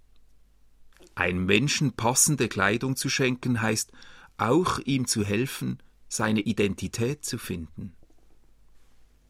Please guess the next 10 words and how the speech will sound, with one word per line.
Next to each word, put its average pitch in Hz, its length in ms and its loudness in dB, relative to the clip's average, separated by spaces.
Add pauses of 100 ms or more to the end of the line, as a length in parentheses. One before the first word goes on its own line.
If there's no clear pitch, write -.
(140)
Wer 127 140 8
sich 165 180 2
für 185 120 4
das 127 200 2
Reich 123 240 4
Gottes 151 420 2
und 139 60 2
seine 107 300 2
Gerechtigkeit 135 840 -2
einsetzt, 123 720 -2